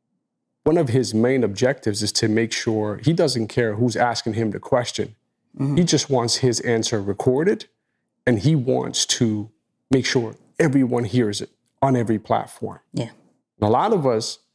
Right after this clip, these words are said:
Speaker 1: are still so concerned about how other people perceive us that we're thinking about, "Wait, well, if I share with that, is that too much? Am I posting too much?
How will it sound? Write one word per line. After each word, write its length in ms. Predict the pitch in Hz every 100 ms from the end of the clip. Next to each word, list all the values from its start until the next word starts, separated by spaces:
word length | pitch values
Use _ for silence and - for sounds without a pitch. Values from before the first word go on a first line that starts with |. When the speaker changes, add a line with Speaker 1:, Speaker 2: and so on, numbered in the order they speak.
| _ _ _ -
Speaker 1:
are 60 | 110
still 320 | - 165 175
so 220 | - 165
concerned 560 | 165 139 - 143 143 117
about 480 | 110 107 104 107 _
how 240 | - 113
other 160 | 123 120
people 240 | 117 127 113
perceive 480 | - - 196 214 113
us 320 | 95 - - _ _ _
that 140 | 120 110
we're 120 | 117
thinking 260 | 113 127 113
about, 240 | 107 -
"Wait, 280 | 117 110 -
well, 160 | 110
if 160 | 107 -
I 120 | 113
share 760 | 113 - - 156 156 156 151 156 _ _ _ _ _ _
with 120 | 113 113
that, 180 | 135 -
is 100 | 127
that 220 | 160 -
too 200 | - 190
much? 540 | 190 196 - - - - _ _ _
Am 120 | 120
I 80 | 107
posting 460 | 104 - 170 - 185
too 160 | -
much? 280 | 190 185 -